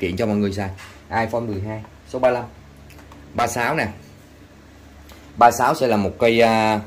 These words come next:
iPhone mười hai Pro Max nha, màu gold. iPhone mười hai Pro Max màu gold, bản một trăm hai mươi tám gi, máy full zin hết,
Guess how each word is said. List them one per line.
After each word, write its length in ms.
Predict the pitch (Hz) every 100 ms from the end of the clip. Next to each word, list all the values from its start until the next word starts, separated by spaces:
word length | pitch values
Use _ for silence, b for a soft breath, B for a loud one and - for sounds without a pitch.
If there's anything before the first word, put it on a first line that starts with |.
| - - 113
iPhone 240 | 120 123 117
mười 240 | 113 98
hai 240 | 104 107
Pro 120 | 101 87
Max 180 | 107 - - - -
nha, 220 | 92 113 117
màu 340 | 101 101 98
gold. 300 | 90 117 117 110 B B B B 117
iPhone 280 | 120 123 123
mười 240 | 120 107 104
hai 200 | 117 117
Pro 100 | 104
Max 160 | 123 139
màu 260 | 113 101
gold, 320 | 98 117 117 104
bản 300 | 80 95 127
một 180 | 92
trăm 200 | - 117
hai 180 | 113 113
mươi 60 | 110
tám 300 | 110 123 139
gi, 200 | 127 120
máy 240 | 107 113 135
full 240 | 135 117 110
zin 280 | 120 113 110
hết, 240 | 120